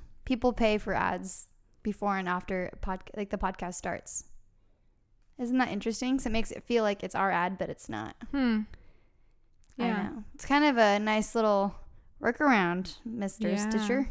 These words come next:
Speaker 2: Thanks.
Speaker 1: Missus Stitcher.
Speaker 2: M- yeah.
Speaker 1: No, but say, they say, "Resuming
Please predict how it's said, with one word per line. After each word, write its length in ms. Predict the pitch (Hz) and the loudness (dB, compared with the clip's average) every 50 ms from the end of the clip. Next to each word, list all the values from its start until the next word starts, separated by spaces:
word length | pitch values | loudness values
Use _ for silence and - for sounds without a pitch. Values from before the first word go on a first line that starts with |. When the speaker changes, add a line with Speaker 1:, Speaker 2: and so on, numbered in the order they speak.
| - - - | -4 -6 -2
Speaker 2:
Thanks. 1000 | - 226 233 226 - _ - - - - - - - - - - - - - - | -2 0 0 -2 -6 _ -6 -4 -4 -4 -4 -6 -10 -14 -14 -14 -14 -14 -10 -4
Speaker 1:
Missus 440 | 240 208 202 190 - 185 180 185 - | 0 0 2 2 2 0 -2 -2 -4
Stitcher. 420 | - - 190 190 - 254 285 269 - - - - - - | -6 -6 -6 -6 -4 -2 -2 -4 -4 -8 -18 -14 -6 -4
Speaker 2:
M- 300 | 208 202 - 127 113 131 127 _ _ _ _ _ _ _ - | -4 -4 -4 -8 -16 -20 -20 _ _ _ _ _ _ _ -6
yeah. 580 | 220 196 185 185 190 180 151 - 64 - 196 196 190 - - - - | -4 -2 -2 -2 -2 -2 -4 -4 -6 -8 -8 -10 -10 -12 -12 0 6
Speaker 1:
No, 140 | 254 254 254 | 8 10 10
but 140 | 233 226 214 | 10 8 8
say, 200 | 269 247 233 - - - - | 8 6 6 4 0 -6 0
they 140 | - 247 247 | 4 4 6
say, 220 | 233 262 247 233 | 8 8 8 8
"Resuming 600 | 226 226 226 226 220 220 254 269 269 285 285 277 | 8 6 2 0 2 2 2 4 4 4 4 2